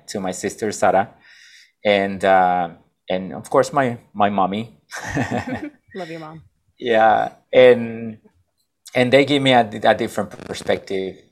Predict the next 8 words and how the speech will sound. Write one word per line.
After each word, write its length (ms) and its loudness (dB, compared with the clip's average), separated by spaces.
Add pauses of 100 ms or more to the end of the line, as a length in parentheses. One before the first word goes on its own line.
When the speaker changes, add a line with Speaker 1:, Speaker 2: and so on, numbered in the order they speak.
(180)
Speaker 1:
about 460 2
the 360 0 (260)
problem 400 4
that 180 0
I'm 160 -4
going 300 -4
through, 380 -2
or, 720 -2